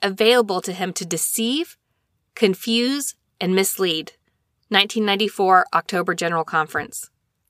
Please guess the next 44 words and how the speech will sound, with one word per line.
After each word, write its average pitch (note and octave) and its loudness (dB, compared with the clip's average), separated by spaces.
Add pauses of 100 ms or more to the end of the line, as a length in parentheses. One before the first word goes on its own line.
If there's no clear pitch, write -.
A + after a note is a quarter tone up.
Every D4+ 4
tool C#4 -2
Satan G3 -2
has, E3+ 0
he F#3 -10
uses, F3 -4 (340)
and A3+ 4
that C4+ 6
includes B3+ -2 (600)
contention F3+ -4 (420)
and F#3+ -2
divisiveness F3+ 2
among E3+ -2
people. F3 -6 (1040)
And A3+ 4
then A3+ 4 (160)
to A#3+ -6
see C#4 0
the C4+ 2
opposite D4 4
side F3+ 2
of E3 -2
that, D#3 2 (340)
you A3+ 0
know, G3+ 4
we've A3 2
talked B3+ 2
about A3+ 4
the G#3+ -2
negative G3+ 0
effects E3 -4
of E3+ -14
contention. D#3 -6
So G#3 0
the G3 4
opposite C4 4
of A#3 -8
contention G#3 -2
is - -4
what? G3 4
It's - -8
peace. - -6
It's - -10
peacemaking, E3+ -4